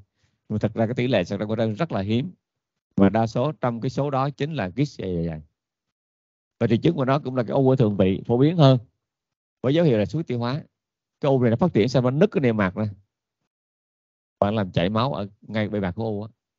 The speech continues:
Và chính điều này dẫn đến chỗ là bệnh nhân có tỷ lệ suy tiêu hóa rất là nhiều và thiếu máu. Và chụp C T và nội soi sinh thiết thì giúp cho chẩn đoán xác định. Và điều trị của nó thì là vẫn là phẫu thuật triệt để các cái dày não hạch.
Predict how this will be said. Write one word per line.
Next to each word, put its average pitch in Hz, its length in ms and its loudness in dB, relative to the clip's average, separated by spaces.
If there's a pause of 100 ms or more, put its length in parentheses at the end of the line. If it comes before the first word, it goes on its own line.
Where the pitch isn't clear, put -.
(400)
Và 104 100 -2
chính 131 100 4
điều 170 80 4
này 107 120 8
dẫn 104 140 6
đến 135 160 4
chỗ 117 120 6
là 127 60 6
bệnh 98 140 4
nhân 107 160 2
có 127 80 0
tỷ 117 140 -2
lệ 87 220 2 (360)
suy - 200 -6
tiêu 113 120 4
hóa 117 140 6
rất 151 60 2
là 131 100 2
nhiều 90 260 -2 (460)
và - 140 -12
thiếu 113 100 -4
máu. 110 260 -10 (1200)
Và 110 60 -2
chụp 113 160 0
C - 160 -6
T 147 40 6 (1080)
và 113 120 0
nội 104 180 0
soi 131 120 -2
sinh 127 160 -6
thiết 170 240 2
thì 101 100 -6
giúp 117 140 -4
cho - 60 -8
chẩn 101 200 -6
đoán 117 120 -4
xác 120 160 -8
định. 85 180 -4 (960)
Và 117 120 2
điều 123 180 6
trị 110 180 2
của 120 120 -2
nó 131 200 0
thì 120 140 -2
là 95 260 -2 (480)
vẫn 110 240 -4
là 120 100 -2
phẫu 110 200 -2
thuật - 160 0 (100)
triệt 113 160 2
để 110 380 0
các 151 140 -6
cái 113 140 -6
dày 101 140 -2
não 92 180 -4
hạch. 107 140 -4